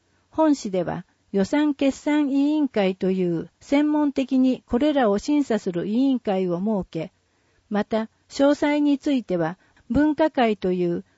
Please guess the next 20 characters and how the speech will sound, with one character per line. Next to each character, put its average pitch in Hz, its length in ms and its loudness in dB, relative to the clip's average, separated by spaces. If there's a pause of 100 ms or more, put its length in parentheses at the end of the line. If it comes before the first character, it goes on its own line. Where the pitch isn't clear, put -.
(100)
部 214 120 -2
局 294 280 -2
ご 311 120 2
と 247 120 2
で 202 120 2
割 185 220 0
り 254 60 2
振 285 120 -2
っ 277 40 -2
た - 340 -6
会 262 280 -2
議 262 120 -2
体 247 300 -2
で 220 280 -4
細 277 240 2
か 302 140 2
く 214 140 0
チ - 140 -2
ェ - 20 0
ッ - 40 -20